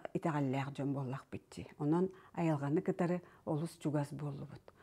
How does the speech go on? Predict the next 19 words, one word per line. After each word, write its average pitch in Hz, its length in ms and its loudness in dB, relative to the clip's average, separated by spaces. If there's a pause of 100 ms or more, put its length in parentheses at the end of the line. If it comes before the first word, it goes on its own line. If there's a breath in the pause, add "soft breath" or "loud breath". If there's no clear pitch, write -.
(240 loud breath)
Уонноттон 233 540 8
сүрүнэ 196 480 8
диэн 226 380 8
манна 160 500 4 (400)
саха 175 240 2
итэҕэлэ 139 560 -4
баар. - 200 -12 (800 soft breath)
Саха 220 200 0
итэҕэлигэр 196 640 6
биһиги, 165 440 4 (420 loud breath)
м, 160 280 6 (160)
манна 170 400 10
элбэхтик 175 540 4
үлэлэһэбит, 180 640 6 (580 loud breath)
а, 147 380 2
манна 175 340 10
элбэх 170 400 6
уһуйаан 175 580 6
буолар, 180 360 6